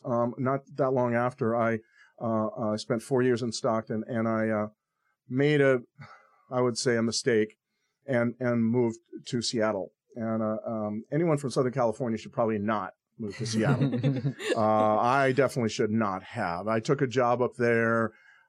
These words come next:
Speaker 1: Um, big mistake, rained all the time. It was just miserable. I was smoking too much and, and didn't really wanna be there after a while, so I didn't wanna make any friends. It took about four or five months for me to realize, "I'm getting the hell outta here."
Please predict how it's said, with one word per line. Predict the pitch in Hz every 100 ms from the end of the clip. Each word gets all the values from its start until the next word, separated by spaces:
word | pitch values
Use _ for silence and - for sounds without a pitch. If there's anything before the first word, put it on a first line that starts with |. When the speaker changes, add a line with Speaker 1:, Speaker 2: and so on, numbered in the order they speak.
| -
Speaker 1:
Um, | 117 113 113 110 107
big | 147 151 151
mistake, | 131 113 - 127 117
rained | 98 127 131 131 127
all | 120 120
the | 117
time. | 110 - 113 113 110 110 110 110
It | 127
was | 139 123 -
just | 151 135 - -
miserable. | 113 113 120 127 110 113 113
I |
was | 117 107 -
smoking | 131 120 117 120 113 110
too | -
much | 110 110 107 107 - -
and, | 120 107 - _ - _ _ -
and | 120 120 123
didn't | 139
really | 135 123
wanna | 127 117
be | 92 120 120
there | 120 117
after | 113 -
a | 117
while, | 113 113 113
so | 131
I |
didn't | 123 131
wanna | 120 117
make | 117 117
any | 101
friends. | - 123 120 120 107 107 110 110
It | 117 107
took | - 120
about | 120 104 - -
four | 131 117
or |
five | 123 110
months | 113 110 -
for | 120
me | 110 107
to |
realize, | 110 104 104
"I'm | 113 110
getting | 110 92
the |
hell | 98 90
outta | 101 107
here." | 104 104 104